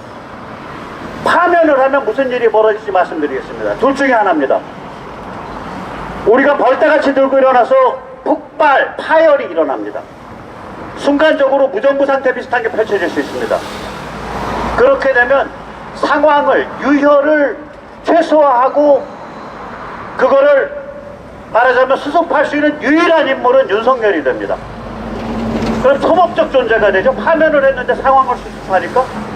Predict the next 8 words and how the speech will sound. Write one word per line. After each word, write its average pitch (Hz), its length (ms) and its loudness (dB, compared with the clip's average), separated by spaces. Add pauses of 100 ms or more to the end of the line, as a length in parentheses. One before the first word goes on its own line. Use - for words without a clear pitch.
(180)
정통성이 277 600 2
없죠. 254 300 2
레지티머시가. 240 760 0 (440)
그건 294 340 4
사후적으로, 320 960 2 (420)
사후적으로 294 560 2
국민투표에 277 640 2
의해서 240 500 4